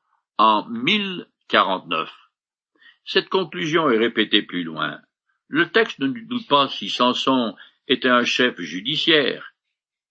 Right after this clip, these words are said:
mais c'est peu probable, car il ne semble connaître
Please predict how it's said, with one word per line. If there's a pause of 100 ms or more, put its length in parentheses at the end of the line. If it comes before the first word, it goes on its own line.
(160)
mais (360)
c'est
peu
probable, (400)
car
il
ne
semble
connaître